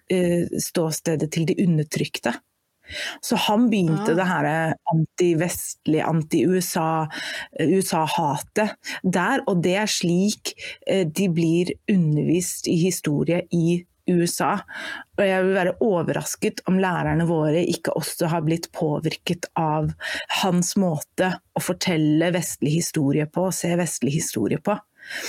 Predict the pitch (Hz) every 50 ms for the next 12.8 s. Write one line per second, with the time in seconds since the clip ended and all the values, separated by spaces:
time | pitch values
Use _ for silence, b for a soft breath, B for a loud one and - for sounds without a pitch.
0 | B B B B B B _ _ _ _ - - 196 185 180 180 180 180 170 -
1 | - - 196 180 185 196 202 185 - - - - 156 - - 170 165 160 160 -
2 | - - 175 170 160 175 208 233 240 - - - 165 165 160 151 - - 185 175
3 | 180 190 185 - 165 170 165 160 170 170 165 170 170 170 175 - - 175 - -
4 | 170 - - 180 180 156 - - - 214 208 - - - - - - - 190 175
5 | 170 170 165 165 160 156 165 165 165 175 175 156 196 190 170 156 165 185 - -
6 | - - - - B B B B B B B B B B 214 190 208 208 190 180
7 | 180 - 196 180 180 180 180 175 180 B B B B B B - 180 170 165 170
8 | 170 165 - - 170 165 185 - - 180 180 180 175 - 208 180 170 165 165 170
9 | 160 151 - 175 143 110 175 165 156 151 - 165 156 - - - 165 165 165 165
10 | 151 - - - _ - - 160 143 107 - - - - 175 170 170 165 180 196
11 | 190 185 180 175 170 180 175 175 180 180 180 175 180 180 170 175 170 - 185 175
12 | 156 - 160 170 175 - 190 170 170 170 156 180 180 180 175 175